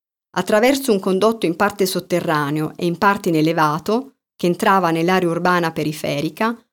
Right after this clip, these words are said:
con un settore a muratura continua. I resti, attualmente visibili, sono realizzati in opus reticulatum,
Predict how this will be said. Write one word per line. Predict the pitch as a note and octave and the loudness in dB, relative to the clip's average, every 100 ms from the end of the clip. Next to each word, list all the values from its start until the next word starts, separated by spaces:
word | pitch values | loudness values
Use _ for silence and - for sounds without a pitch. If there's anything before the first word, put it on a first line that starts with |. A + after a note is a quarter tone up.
| _ | _
con | - B3 | 0 2
un | C4+ | 4
settore | C#4+ C4+ F#3+ F3 | 2 0 0 2
a | |
muratura | G3+ C4 C4+ D#3+ D#3 | 2 2 2 0 -2
continua. | E3 E3 D#3 C3+ A2+ C3+ D3+ - _ _ _ _ _ _ _ _ _ _ _ | 0 -4 -4 -4 -4 -4 -6 -10 _ _ _ _ _ _ _ _ _ _ _
I | C#4+ | 2
resti, | C4 F3 E3 - G3 F#3+ | 4 4 0 -4 -2 -2
attualmente | - F#3 G3 F#3 A3 A#3+ A#3 | -2 0 2 2 4 2 2
visibili, | E3+ F3 E3 D3+ D3+ E3 G#3 - | 0 0 0 0 0 0 -2 -6
sono | - - - C4 | -12 -4 2 4
realizzati | A#3+ A#3+ A#3+ G#3+ C4+ C4 C4 | 4 4 2 2 2 2 0
in | G#3+ | 2
opus | A3 A3 A3 | 2 0 -2
reticulatum, | F#3+ F#3+ F#3 F3+ D#3+ C#3+ D3+ D#3 D3 D#3 - | 0 -2 -2 0 2 0 -4 -4 -4 -4 -10